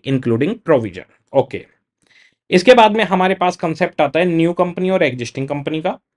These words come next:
देखिएगा, वर्किंग कैपिटल एस्टिमेशन एक कॉन्सेप्ट है। एक तो काम हमारा एग्जिस्टिंग चल रहा है, तो एग्जिस्टिंग चलते हुए में क्या होता है, आ, हमारे पास पहले से ओपनिंग स्टॉक होते हैं सब चीज़ों के,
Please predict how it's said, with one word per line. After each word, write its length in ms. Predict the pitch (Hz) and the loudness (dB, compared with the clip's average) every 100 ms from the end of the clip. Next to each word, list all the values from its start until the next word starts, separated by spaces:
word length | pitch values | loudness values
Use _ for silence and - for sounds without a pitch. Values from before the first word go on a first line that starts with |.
| _ | _
देखिएगा, 420 | 117 123 131 143 - _ _ _ _ _ _ _ _ _ _ _ _ _ _ _ | -4 -4 -4 -8 -10 _ _ _ _ _ _ _ _ _ _ _ _ _ _ _
वर्किंग 440 | 123 165 190 240 269 | 2 4 4 2 0
कैपिटल 460 | 240 202 208 226 220 | 2 2 0 0 0
एस्टिमेशन 720 | 185 - 202 180 - 185 233 _ _ _ _ _ _ _ _ _ - | 0 -2 -2 -2 0 -2 -4 _ _ _ _ _ _ _ _ _ 0
एक 140 | 196 196 | 0 4
कॉन्सेप्ट 440 | 196 185 214 - | 2 4 0 2
है। 100 | 202 - - _ - | 2 2 -2 _ -2
एक 180 | 190 190 | 0 2
तो 80 | 247 | 2
काम 300 | 226 220 220 | 2 0 0
हमारा 260 | 202 208 | 2 2
एग्जिस्टिंग 500 | 214 190 180 185 196 | 2 2 -2 0 -2
चल 180 | 185 131 | 0 0
रहा 100 | 95 | -2
है, 80 | 73 _ _ _ _ _ - | -12 _ _ _ _ _ 2
तो 60 | |
एग्जिस्टिंग 520 | 196 185 180 196 214 226 | 2 4 0 -2 -2 0
चलते 260 | 208 202 | 0 4
हुए 100 | 202 | 4
में 140 | 202 202 | 4 2
क्या 120 | 185 | 2
होता 240 | 170 131 | 2 2
है, 220 | 139 175 226 _ _ _ - | 0 0 -4 _ _ _ -2
आ, 300 | 147 151 160 | 2 2 2
हमारे 320 | 151 175 208 | 0 2 2
पास 280 | 208 190 202 - | 0 -4 -2 0
पहले 260 | 175 196 | 2 2
से 100 | 202 | 2
ओपनिंग 360 | 220 175 180 185 | 2 2 0 -2
स्टॉक 260 | 175 180 | -2 -2
होते 200 | 156 120 | -2 -4
हैं 60 | 110 | -6
सब 160 | 107 104 | -6 -8
चीज़ों 260 | 101 90 | -8 -10
के, 200 | - 62 | -12 -18